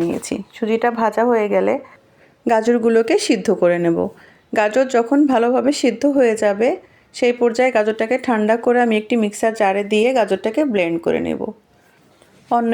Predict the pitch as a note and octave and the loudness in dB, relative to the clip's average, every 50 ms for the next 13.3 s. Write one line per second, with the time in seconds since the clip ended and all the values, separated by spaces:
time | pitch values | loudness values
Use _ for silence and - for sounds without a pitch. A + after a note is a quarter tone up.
0 | A#3 A#3+ A#3+ - B3+ B3 B3 A3 G#3+ G#3+ G#3+ A3 A3 A3 A#3+ C4 D#4 D4+ - - | 0 0 0 -2 -4 -2 0 2 2 2 2 0 0 0 0 0 0 0 -2 0
1 | B3 A#3 A3+ G#3 - - A3 G#3+ G#3+ A#3 A#3+ B3 B3 B3+ A#3 G#3+ A3+ A3+ G#3+ G#3+ | 0 0 0 -2 -2 -2 -2 -2 0 0 0 2 2 2 0 0 0 0 0 0
2 | G#3+ G#3+ - - D4+ F4+ F#4 - - - - - - - A3 G#3+ G#3+ - A#3+ B3 | 0 0 -2 -2 -2 -2 -4 -6 -14 -20 -20 -8 -4 -4 -4 -4 -2 -2 -2 -2
3 | A#3+ - B3 A3 G#3+ A3+ A3+ A3+ A3 G#3+ A3 G#3+ G#3+ G#3+ A3 A3 - - C#4+ A#3 | -2 0 -2 0 0 0 0 0 0 0 0 0 0 0 0 -2 0 0 0 2
4 | G#3+ G#3+ A3 G#3+ G#3 G3+ G3+ G3+ G3+ G3 G#3 - - C#4+ C#4+ - A3 G3+ G3+ G3+ | 2 2 0 0 0 0 0 0 0 -2 -2 -2 -4 -2 -2 -2 -2 -2 0 0
5 | G#3+ G#3+ G#3+ G#3+ G#3 G#3 G3+ - A3 A3+ A3+ A3 - A#3+ A3 A3 A3 A3 B3 D4+ | 0 0 0 0 -2 -2 0 0 0 0 0 0 -2 0 0 2 2 2 2 2
6 | G#4 - - - - - - - G#3 G#3 A3 A#3 A#3+ - - G#3+ F#3 - - - | 0 -2 -6 -14 -20 -10 -4 -2 -2 0 0 -2 -2 -4 -4 -4 -4 -4 -6 -6
7 | - F3 F3 - - - F3+ E3+ E3 E3+ F#3 - - - - - - - - - | -6 -6 -6 -4 -4 -2 0 0 0 -2 -4 -8 -14 -20 -20 -20 -16 -8 -4 -2
8 | A3+ A3 G#3+ A#3 A#3+ A#3+ A#3+ A#3 G#3 G#3 G#3+ A#3+ A#3+ - - A#3 G#3+ G3 - A3 | -2 0 2 2 2 0 0 0 0 0 0 -2 -2 -2 -2 0 0 0 -2 -2
9 | A3 A#3 D4 E4 - - - - _ _ _ - - A#3+ A#3+ A3+ A#3 C4 C4 - | -2 0 -2 -2 -4 -8 -20 -20 _ _ _ -4 -2 0 0 2 2 2 0 0
10 | A3+ A3 G#3 G3 G3+ G#3+ A3 A3 G3+ A3 A3 G#3+ G3 G#3+ - A3 G#3+ A3+ C#4 - | 0 0 0 0 0 0 0 0 0 0 0 0 0 -2 -2 0 2 2 0 0
11 | - G#3 G#3 G#3 - G#3+ G#3+ - B3+ A#3+ A3+ G#3 G3 G3+ G#3 B3 B3 - A3+ G#3+ | 0 -2 0 0 0 -2 -2 -2 -2 0 0 0 2 2 0 0 0 0 0 0
12 | G#3 B3 D#4+ G#4 - - - - - - - - - A#3 G#3 G3 F#3+ F#3+ F#3 E3+ | 2 2 0 0 -4 -8 -20 -20 -20 -20 -10 -6 -2 -2 0 0 0 0 2 2
13 | E3 E3+ E3+ D#3+ D#3 - | 2 2 0 -2 -4 -4